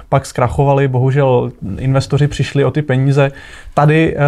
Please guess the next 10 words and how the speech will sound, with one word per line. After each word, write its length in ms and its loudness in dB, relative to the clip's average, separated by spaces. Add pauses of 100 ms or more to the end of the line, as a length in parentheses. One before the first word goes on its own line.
(280)
co 220 0
vnímám 320 6
jako 200 2
pozitivní, 680 2
je, 60 4
že 120 0
tyhle 280 4
ty 180 0
dluhopisy, 640 2 (420)
eh, 40 0